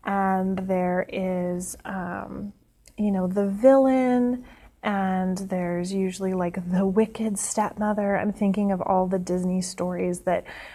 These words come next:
I grew up loving. And there's the Prince Charming, right?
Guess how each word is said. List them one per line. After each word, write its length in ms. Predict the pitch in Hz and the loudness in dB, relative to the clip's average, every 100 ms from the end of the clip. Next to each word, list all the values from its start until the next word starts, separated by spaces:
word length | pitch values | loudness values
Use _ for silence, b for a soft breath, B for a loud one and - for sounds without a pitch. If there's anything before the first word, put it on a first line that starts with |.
| - | -2
I 120 | 196 | 0
grew 280 | 185 202 190 | 2 4 6
up 160 | 180 | 4
loving. 640 | 180 180 175 180 180 185 B B B B | 2 2 4 2 0 -2 B B B B
And 380 | - 226 226 220 | 2 4 6 4
there's 340 | 214 214 202 196 | 2 0 2 0
the 80 | |
Prince 500 | 196 - 262 240 240 | -6 2 4 4 0
Charming, 760 | - - 233 226 226 226 220 214 | -8 2 4 6 6 4 2 2
right? 380 | 214 214 - | 4 4 2